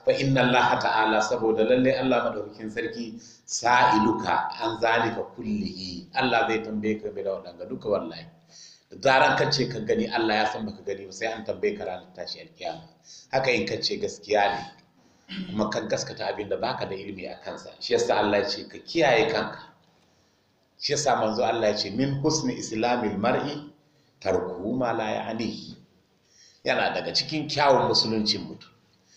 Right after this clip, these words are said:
ya bar abin da bai gano shi. Abin ga bai da maslaha gare ka ga duniyar ka, bai da maslaha gare ka ga lahirar ka, da Allah ka, ka, ka, ka zuba ba kanka cikin sa, ka je ka fada cikin wani yanayi wanda baya da fa'ida gare ka.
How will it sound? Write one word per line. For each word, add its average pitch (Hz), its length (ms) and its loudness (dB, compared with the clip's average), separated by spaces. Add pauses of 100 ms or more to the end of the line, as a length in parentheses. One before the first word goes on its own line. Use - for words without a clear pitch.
(200)
ya 95 120 2
bar 110 200 2
abin 92 220 -4
da 92 80 -4
bai 82 180 -6
gano 80 260 -8
shi. - 220 -14 (1500)
Abin 147 300 4
ga 139 80 6
bai 139 180 6
da 127 80 4
maslaha 127 500 2
gare 123 220 2
ka 117 80 -6
ga 110 120 -2
duniyar 135 500 -2
ka, - 400 -4 (180)
bai 131 160 2
da 123 80 2
maslaha 127 540 0
gare 135 160 2
ka 139 80 -6
ga 117 120 -4
lahirar 135 440 -6
ka, 117 60 -6
da 123 180 -2
Allah 139 220 -2
ka, 123 80 -4
ka, 113 180 -6 (460)
ka, 131 100 -6
ka 117 120 -6
zuba 117 300 2
ba 113 140 0
kanka 98 240 -12
cikin - 300 -12
sa, - 140 -10 (120)
ka 101 80 -4
je 107 240 -6
ka 101 60 -16 (160)
fada 110 280 -2
cikin 120 300 -10
wani 131 160 -2
yanayi 110 380 0
wanda 107 200 -2
baya 101 300 2
da - 20 -8
fa'ida 95 480 -2
gare 80 300 -8
ka. - 40 -20